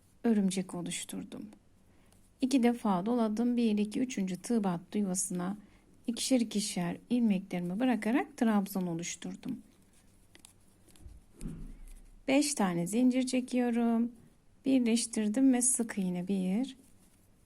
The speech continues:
iki, üç, dört, beş,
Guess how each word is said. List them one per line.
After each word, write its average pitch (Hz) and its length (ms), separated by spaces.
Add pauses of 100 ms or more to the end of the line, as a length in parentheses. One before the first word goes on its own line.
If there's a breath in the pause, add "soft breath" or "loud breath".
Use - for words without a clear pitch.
(140)
iki, 208 680 (1120)
üç, - 540 (1160)
dört, 202 540 (1400)
beş, 226 640